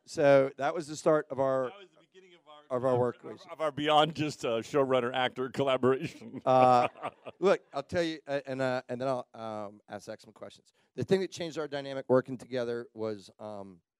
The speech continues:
Speaker 1: uh, you know, when I hired Zach, he was a waiter. Uh, he, I called him when he got the part. You can tell them. It's, is you, was that an okay story to tell when you called the manager of the restaurant? Go, you go.
Speaker 2: Uh, I, um, I, um,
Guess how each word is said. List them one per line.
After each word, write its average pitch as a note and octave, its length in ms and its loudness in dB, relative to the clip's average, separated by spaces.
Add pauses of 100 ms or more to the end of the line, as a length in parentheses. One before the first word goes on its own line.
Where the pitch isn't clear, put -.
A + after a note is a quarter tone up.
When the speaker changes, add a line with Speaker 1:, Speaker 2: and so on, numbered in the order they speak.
(640)
Speaker 1:
uh, G2 320 -4 (560)
you A2+ 80 -14
know, A2 60 -8
when A2+ 120 -4
I A#2+ 80 -4
hired C#3+ 340 -6
Zach, G#2 340 -6 (520)
he A2 160 -12
was G#2+ 220 -6
a A2 40 -6
waiter. A2+ 500 -4 (280)
Uh, G2+ 460 0 (160)
he, G#2 500 -12 (140)
I A2+ 100 -12
called C#3+ 360 2
him A2+ 200 -6
when G#2+ 80 -10
he G#2 80 -14
got A2 240 -14
the - 100 -4
part. A#2+ 280 -4 (600)
You D#4+ 80 -20
can E4+ 80 -18
tell A#2 200 -6
them. B2 120 -8
It's, D#3+ 120 -14
is B2+ 160 -12
you, C#3 240 -2
was A#2+ 160 -8
that C#3+ 120 0
an C#3+ 80 2
okay D3 260 -6
story D3+ 240 -8
to - 60 -16
tell E3 100 -4
when D#3 100 -4
you A#2+ 60 -8
called B2 240 -4
the A#2+ 120 0
manager A#2 320 -8
of A#2+ 40 -4
the A#2 60 -4
restaurant? D#3+ 360 -10 (1160)
Go, - 80 -20 (120)
you C#3 80 -20
go. D#3+ 80 -16
Speaker 2:
Uh, D#3 180 -10
I, C#3 200 0
um, C3 280 0
I, B2+ 220 -2
um, A#2 380 -4